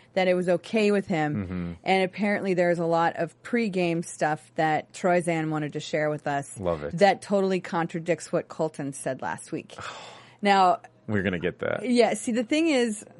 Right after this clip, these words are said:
Speaker 1: did we finish this? Did we finish this episode?
Speaker 2: No, we got the biggest part coming up, but we could go real quick into what is
Speaker 1: Yeah,
Speaker 2: this?
Speaker 1: should we
Speaker 2: Yeah,
Speaker 1: talk
Speaker 2: yeah.
Speaker 1: about this now? 'Cause
Speaker 2: Yeah,
Speaker 1: it's
Speaker 2: yeah.
Speaker 1: pretty juicy.
Speaker 2: Yeah,
Speaker 1: And I
Speaker 2: yeah.
Speaker 1: think you guys out there love this kind of
Speaker 2: Ooh,
Speaker 1: stuff
Speaker 2: I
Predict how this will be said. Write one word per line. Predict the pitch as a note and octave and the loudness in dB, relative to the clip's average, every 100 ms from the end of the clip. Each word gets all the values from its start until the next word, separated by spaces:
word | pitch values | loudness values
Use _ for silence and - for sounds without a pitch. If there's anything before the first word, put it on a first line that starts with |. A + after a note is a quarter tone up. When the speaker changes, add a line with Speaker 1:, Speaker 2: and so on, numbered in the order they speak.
| G#3+ - | -12 -8
Speaker 1:
did | - | 0
we | F4+ | 0
finish | - A#3+ A3+ - | 4 4 4 2
this? | G#3 G3 | 0 0
Did | - | 2
we | G#3+ | 2
finish | G#3+ G#3 F#3 | 4 2 0
this | - F3+ | 0 4
episode? | E3+ E3+ E3+ | 4 4 6
Speaker 2:
No, | C#3+ E3 E3+ | 8 10 8
we | C#3 | 8
got | D#3+ C#3 | 6 6
the | B2+ | 4
biggest | B2+ D3 C#3 C3+ | 6 6 6 2
part | - C#3+ - | 6 4 6
coming | C#3 D3+ | 4 4
up, | D3+ | 4
but | |
we | B2+ | 2
could | C3+ C#3+ | 2 4
go | B2+ G#2+ G2+ | 6 6 4
real | F#2+ G2+ | 4 2
quick | F2+ G2 E2+ | 4 0 2
into | F#2+ F2+ F2 F#2 | 0 4 4 2
what | F#2+ G2 F#2+ | 2 2 4
is | F#2+ | 6
Speaker 1:
Yeah, | - - | 6 6
Speaker 2:
this? | - | 4
Speaker 1:
should | C4+ | 4
we | |
Speaker 2:
Yeah, | - | 6
Speaker 1:
talk | C4 C4 | 4 4
Speaker 2:
yeah. | |
Speaker 1:
about | B3+ C4 | 2 0
this | A3+ | 0
now? | A#3+ A3+ | 2 2
'Cause | A#3 | 4
Speaker 2:
Yeah, | C#3+ | 6
Speaker 1:
it's | A#2+ | 8
Speaker 2:
yeah. | |
Speaker 1:
pretty | F4 E4+ | 6 6
juicy. | A3 A#3+ A#3+ - F3 E3+ | 2 0 0 0 0 4
Speaker 2:
Yeah, | A3 | 6
Speaker 1:
And | G#3+ | 6
I | |
Speaker 2:
yeah. | F#3 | 6
Speaker 1:
think | A#3+ - | 4 0
you | G#3+ | 2
guys | G3 F3+ | 2 4
out | F3 | 2
there | F3+ E3+ | 2 2
love | E3+ D#3+ | 2 0
this | D#3+ | 0
kind | A2 B2 | 2 4
of | A#2+ | 4
Speaker 2:
Ooh, | |
Speaker 1:
stuff | |
Speaker 2:
I | G#2 | 6